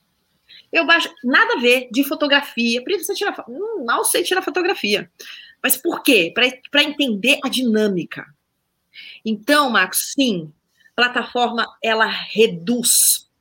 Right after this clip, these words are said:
ela reduz em mais da metade tempo, e que pra gente é extremamente valioso. Aliás, ha, o que a gente tem de mais valioso na vida é tempo.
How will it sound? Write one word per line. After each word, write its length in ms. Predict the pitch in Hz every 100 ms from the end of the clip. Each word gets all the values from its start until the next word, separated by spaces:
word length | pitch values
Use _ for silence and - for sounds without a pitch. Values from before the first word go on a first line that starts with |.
| _ _ -
ela 120 | 196
reduz 960 | 190 220 180 170 220 190 - - - - _ _ _ _ _ _ -
em 160 | 220 226
mais 320 | 240 277 214
da 100 | 226
metade 760 | 214 - 196 196 185 165 160 _ _ _ _ -
tempo, 640 | 233 202 185 175 175 147 _ _
e 40 | 190
que 120 | -
pra 180 | 202 180
gente 540 | 170 185 175 - - -
é 80 | 180
extremamente 880 | 180 - - 202 214 202 175 170 180
valioso. 380 | 180 170 156 180
Aliás, 340 | 240 311 - _ _ _ _ _ _ _ _ -
ha, 200 | 277 269 - - _ _
o 120 | - 269
que 160 | -
a 60 | 330
gente 200 | 320 -
tem 140 | 302
de 100 | 262
mais 360 | 269 285 381 311
valioso 500 | 302 262 233 247 240
na 120 | 285
vida 420 | 226 185 269 269
é 20 |
tempo. 580 | 285 - 196 185 175 -